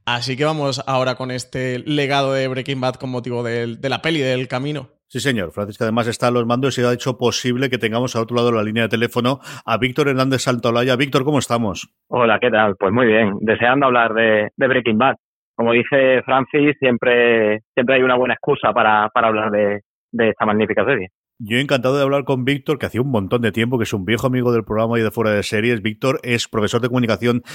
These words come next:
Speaker 2: de la Universidad de Sevilla y es el autor, junto a Sergio Cobo, de Breaking Bad, quinientos treinta gramos de papel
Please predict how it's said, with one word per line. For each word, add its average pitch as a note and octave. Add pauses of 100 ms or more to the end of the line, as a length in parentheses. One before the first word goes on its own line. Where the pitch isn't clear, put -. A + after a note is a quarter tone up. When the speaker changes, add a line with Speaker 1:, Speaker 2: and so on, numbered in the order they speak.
(140)
Speaker 2:
de B2
la C3
Universidad B2
de A2+
Sevilla A#2+
y A#2
es A#2
el A#2
autor, B2
junto G#2+
a G2+
Sergio A2+
Cobo, A#2+ (220)
de A2+
Breaking C3
Bad, C3 (100)
quinientos B2
treinta B2+
gramos A#2+
de B2+
papel A#2+